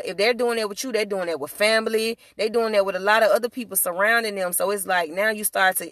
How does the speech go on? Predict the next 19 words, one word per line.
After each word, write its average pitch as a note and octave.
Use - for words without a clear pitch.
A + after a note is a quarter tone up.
everything A3+
is F3+
being F3+
compromised, F#3
and F3
you G3+
trying G#3+
to F#3
deal A3
and F3
deal A3
and E3+
help A3
people -
see B3
the F3+
value G#3
in F#3+
themselves, C4+